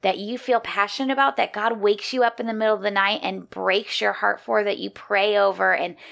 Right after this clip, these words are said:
and intercede in prayer so much over and you weep over, and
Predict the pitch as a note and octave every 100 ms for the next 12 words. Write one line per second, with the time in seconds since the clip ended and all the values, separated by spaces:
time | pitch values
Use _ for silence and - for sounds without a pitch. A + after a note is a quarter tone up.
0 | - - - A3 G#3 A#3 A#3+ - - A#3+
1 | A3+ F3+ G#3+ - A3+ G#3+ G#3 - G#3 A3
2 | A3+ G3 - - F#3+ F#3 F#3 - F#3 G3
3 | F#3 F#3+ A#3+ C4 - F#3+ F3+ F3 - _
4 | _ _ _ _ _ _ - - G#3+